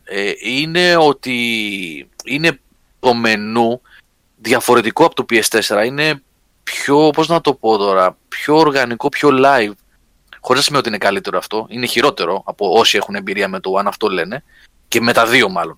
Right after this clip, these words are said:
Όσοι έχουν εμπειρία και με τα δύο. Ε, δεν είναι σαν το τρία εξήντα που ήταν εξαιρετικό το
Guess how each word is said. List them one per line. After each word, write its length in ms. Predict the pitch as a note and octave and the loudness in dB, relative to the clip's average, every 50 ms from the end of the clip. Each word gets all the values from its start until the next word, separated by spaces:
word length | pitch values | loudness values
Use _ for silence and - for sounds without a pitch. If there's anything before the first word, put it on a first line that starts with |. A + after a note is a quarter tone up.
| _ _ | _ _
Όσοι 160 | - G#2 - A2+ | -6 -4 -4 -4
έχουν 120 | G#2 A2 G#2+ | -4 -6 -6
εμπειρία 240 | G2 G2+ G2+ G#2 G2+ | -4 -4 -2 -2 -4
και 120 | - G2+ | -4 -6
με 80 | G2+ G2 | -6 -4
τα 160 | G2 G2 F#2 | -2 -2 -2
δύο. 300 | G2 G2 G2 G#2 C#3 - _ _ _ _ _ _ _ _ _ _ _ - | -2 -4 -4 -4 -6 -10 _ _ _ _ _ _ _ _ _ _ _ -10
Ε, 220 | G2 G2+ G2+ G2 | -6 -4 -4 -2
δεν 100 | G2+ B2 | -2 -2
είναι 80 | B2+ A#2+ | 0 0
σαν 100 | A2+ G#2+ | -2 -2
το 60 | G2 | -2
τρία 160 | F2+ - G#2 | -2 -2 -2
εξήντα 340 | F#2+ - - - - G2 F#2 | 0 0 -2 -2 0 -2 -4
που 200 | - F2+ F2+ G2 | -4 -6 -10 -8
ήταν 260 | F#2+ G2 F#2+ F#2+ E2+ - _ - | -8 -8 -8 -8 -10 -14 _ -6
εξαιρετικό 680 | - - - - A2 G2+ G2 - - - - G3+ - | -4 -2 0 0 0 0 -2 -4 -6 -4 -2 -2 -2
το 100 | - | -4